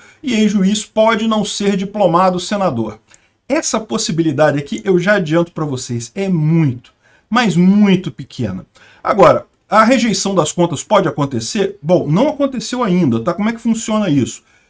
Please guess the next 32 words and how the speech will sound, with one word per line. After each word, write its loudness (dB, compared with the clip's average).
Tem 0
um 2
grupo 0
técnico 0
dentro 0
do 0
T -2
R 0
E, 2
do -2
Tribunal -2
Regional -2
Eleitoral -2
lá 0
do -4
Paraná, -4
que -2
avalia 4
essas -4
contas 0
dos -8
candidatos 0
e 0
recomenda 0
a 2
aprovação -4
ou -2
a 0
rejeição -4
das -6
contas, -6
né? -4